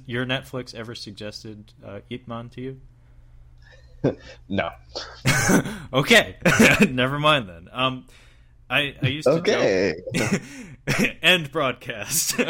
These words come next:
Speaker 1: <laughs> Um, thank you for, uh, completely derailing my joke. Moving on. <laughs>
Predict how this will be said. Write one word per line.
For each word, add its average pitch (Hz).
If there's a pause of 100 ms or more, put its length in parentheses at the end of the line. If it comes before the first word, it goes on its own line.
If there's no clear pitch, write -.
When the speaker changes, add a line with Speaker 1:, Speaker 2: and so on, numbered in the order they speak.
(200)
Speaker 1:
<laughs> 190
Um, 123 (760)
thank 196
you 123
for, 110
uh, 101
completely 135
derailing 135
my 139
joke. 175 (520)
Moving 247
on. 135
<laughs> 156